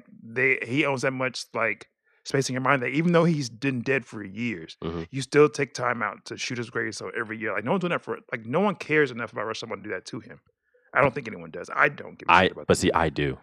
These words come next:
Speaker 2: and I'm, I keep that energy, and this is why we're a great team because you don't have that energy, but I do.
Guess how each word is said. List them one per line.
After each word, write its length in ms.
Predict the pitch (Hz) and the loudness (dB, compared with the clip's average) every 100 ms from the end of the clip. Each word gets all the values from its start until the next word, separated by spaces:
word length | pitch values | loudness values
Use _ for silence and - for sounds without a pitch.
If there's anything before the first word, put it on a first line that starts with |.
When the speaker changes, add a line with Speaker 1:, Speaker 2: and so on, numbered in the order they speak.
| _ | _
Speaker 2:
and 80 | 85 | 2
I'm, 140 | 82 87 - | 4 4 6
I 160 | 90 | 6
keep 200 | - 196 | 4 -2
that 140 | - 69 | 0 0
energy, 280 | 69 69 - | -2 -4 -2
and 80 | 80 | 4
this 120 | 110 | 4
is 60 | 120 | 6
why 120 | 110 | 6
we're 200 | 90 87 | 8 8
a 40 | 78 | 6
great 260 | 76 78 | 4 0
team 260 | - 80 69 | 2 -2 -2
because 380 | - 82 65 - | -4 -2 -2 -4
you 280 | 73 95 196 | 0 4 6
don't 180 | 78 78 | 4 2
have 140 | 73 | 2
that 140 | 73 71 | 0 0
energy, 260 | 156 139 - | -2 -4 -8
but 120 | - - | -12 -6
I 200 | 151 - | -4 -4
do. 260 | - 76 | -2 -2